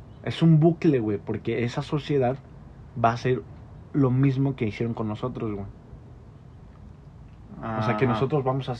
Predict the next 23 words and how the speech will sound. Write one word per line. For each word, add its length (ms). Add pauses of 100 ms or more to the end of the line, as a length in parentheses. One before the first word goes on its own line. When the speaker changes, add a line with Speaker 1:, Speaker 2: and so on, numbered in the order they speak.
(120)
Speaker 1:
inventar 600 (840)
un, 760 (480)
un, 240
un 200
programa, 560
güey, 280 (240)
para, 300 (180)
para 240
crear 240
otra 240
sociedad, 580
güey, 240 (520)
y 80
que 180
esa 140
sociedad 520
se 140
desarrolle 880
y, 180 (140)
y 260 (920)
evolucione 960
y 100
tal, 340